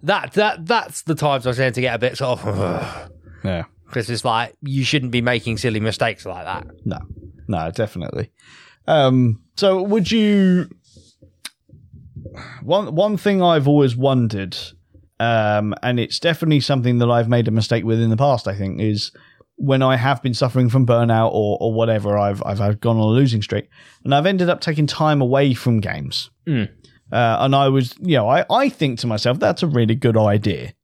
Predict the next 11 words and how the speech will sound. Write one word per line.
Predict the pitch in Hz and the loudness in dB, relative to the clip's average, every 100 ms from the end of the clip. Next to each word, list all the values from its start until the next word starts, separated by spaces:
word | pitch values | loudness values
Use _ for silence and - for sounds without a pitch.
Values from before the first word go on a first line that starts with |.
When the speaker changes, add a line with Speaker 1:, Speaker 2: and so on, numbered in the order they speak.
| _ | _
Speaker 2:
You | 123 | 0
know, | 104 98 107 | 0 0 -2
let's | 127 135 | -4 -2
take | 196 196 | -2 0
a, | 175 156 | 0 -2
let's | - 180 - | -2 -2 0
take | 214 | -2
a | 185 | -2
break | 147 151 139 135 - | 0 2 4 2 0
from | 120 110 | 2 2
gaming, | 107 101 101 101 98 104 | 2 0 0 0 0 -2